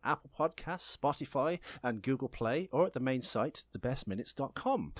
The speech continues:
It's also available at Butch's Place. If you wanna go on Facebook, we've got a page, Butch's Place, The Best Years of Our Lives Listeners Cafe, on Facebook and Twitter and Best Minutes. If you're a fan of The Rocketeer, there's also a Bulldog Cafe you can, uh,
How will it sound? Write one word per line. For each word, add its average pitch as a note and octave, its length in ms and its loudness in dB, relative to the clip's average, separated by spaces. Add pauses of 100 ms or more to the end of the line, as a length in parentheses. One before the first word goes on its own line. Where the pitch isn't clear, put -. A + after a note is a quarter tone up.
(880)
It's B2+ 140 -2
also F#3 220 8
available D#3+ 320 8
at - 160 -2
Butch's D#3+ 320 0
Place. D3 340 0
If - 80 -6
you E3 60 6
wanna E3 100 2
go E3 100 4
on D3+ 40 2
Facebook, C#3 640 2
we've C3+ 100 0
got B2+ 140 -4
a - 40 -4
page, C#3 440 0
Butch's D3+ 280 -2
Place, - 320 -2
The A#2+ 100 -4
Best C3 280 0
Years B2 160 0
of A#2+ 80 -2
Our A#2+ 100 2
Lives A2+ 380 0
Listeners A2+ 380 -4
Cafe, A#2+ 720 0
on G#2+ 160 -4
Facebook - 680 -4
and A2 140 -6
Twitter A#2 400 -4
and G#2+ 100 -4
Best A2+ 280 -4
Minutes. B2 320 -8
If C3 100 -8
you're C3 80 -6
a - 40 -14
fan C3+ 120 0
of C3 80 -2
The A#2+ 60 -2
Rocketeer, C3 400 0
there's C#3+ 120 -2
also B2 260 0
a A2+ 40 -2
Bulldog D#3 400 6
Cafe B2 320 -2
you C3 160 0
can, A#2+ 220 -4
uh, B2 200 2